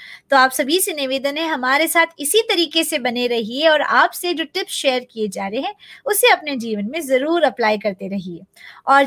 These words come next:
जाने से पहले हमारा ये नया चैनल है जिसमें हम लाइव आते हैं, हरे कृष्ण टीवी लाइव। आप सभी से पुनः निवेदन है कि कृपा करके इसको लाइक,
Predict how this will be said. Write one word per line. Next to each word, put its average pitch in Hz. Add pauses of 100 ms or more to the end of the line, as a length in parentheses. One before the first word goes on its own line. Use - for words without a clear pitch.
जाने 381
से 392
पहले 302
हमारा 269
ये 254
नया 220
चैनल 302
है 294 (300)
जिसमें 320
हम 269
लाइव 214
आते 269
हैं, 359
हरे 269
कृष्ण 311
टीवी 226
लाइव। 202 (400)
आप 233
सभी 294
से 494
पुनः 320
निवेदन 226
है 277
कि 302
कृपा 254
करके 233
इसको 302
लाइक, 220